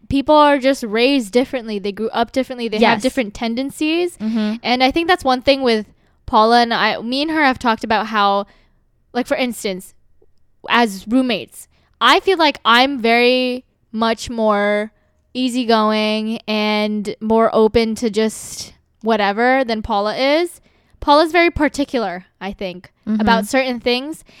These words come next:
Speaker 1: And that's just how it is, you know? Sometimes, uh, people are just brought up differently.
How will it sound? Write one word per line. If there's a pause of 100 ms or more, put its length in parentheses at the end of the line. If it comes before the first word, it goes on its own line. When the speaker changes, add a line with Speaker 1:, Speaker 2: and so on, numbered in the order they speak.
(220)
Speaker 1:
And (400)
that's
just
how
it
is, (100)
you
know?
Sometimes,
uh,
people
are
just
brought
up
differently.